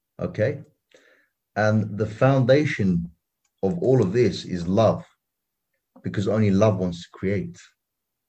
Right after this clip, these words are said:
Evil wants to destroy. Love, what is, what is love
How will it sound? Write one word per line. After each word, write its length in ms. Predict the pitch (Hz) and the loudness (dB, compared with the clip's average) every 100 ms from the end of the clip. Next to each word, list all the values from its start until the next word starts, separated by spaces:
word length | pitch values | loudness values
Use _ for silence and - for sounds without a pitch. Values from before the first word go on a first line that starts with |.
| _ _ _ _ _ _ _ _ _ - | _ _ _ _ _ _ _ _ _ -2
Evil 260 | 113 101 | 0 0
wants 240 | 87 90 - | -2 -4 -6
to 60 | |
destroy. 520 | 85 85 - 107 95 - - - _ _ _ - - - - | -10 -10 -6 -2 -2 -2 -14 -20 _ _ _ -12 -12 -12 -6
Love, 540 | 101 139 107 95 - - _ _ _ - - - - | 4 6 6 4 -4 -18 _ _ _ -16 -16 -16 -6
what 240 | 98 127 | 4 6
is, 300 | 147 117 - - | 6 4 0 -2
what 260 | 110 135 | 2 6
is 180 | 143 113 | 6 6
love 380 | 131 127 85 | 6 6 6